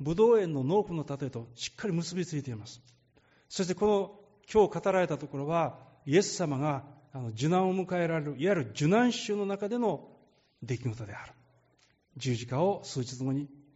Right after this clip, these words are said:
おかかりなの控えなさった、まあ、かかられる前の出来、語られたことであるということにも注目する必要があるでありましょう。先に九節以降に農夫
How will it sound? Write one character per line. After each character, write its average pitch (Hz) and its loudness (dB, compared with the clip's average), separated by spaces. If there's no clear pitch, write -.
お 156 -4
か 131 -6
か 139 0
り 139 0
な 143 0
の 143 -2
控 - -6
え 175 -2
な 196 -2
さ 190 -6
っ - -14
た、 175 -4
ま 143 -4
あ、 - -16
か 147 -4
か 147 -2
ら 147 2
れ 151 2
る 151 0
前 208 2
の 254 -2
出 160 -2
来、 - -20
語 156 -6
ら 147 0
れ 139 0
た 131 -6
こ 131 -12
と 127 -12
で 127 -6
あ 135 -4
る 156 -6
と 175 -8
い 180 -2
う 165 -8
こ 175 -10
と 196 -6
に 208 2
も 214 2
注 - -6
目 135 -2
す 139 -10
る 127 -6
必 - -12
要 131 -8
が 123 -8
あ 127 -10
る 123 -12
で 131 -12
あ 123 -12
り 117 -14
ま 123 -16
し - -16
ょ 135 -16
う。 - -20
先 202 -4
に 147 2
九 196 -2
節 196 -4
以 190 -8
降 160 -4
に 123 0
農 196 6
夫 107 -4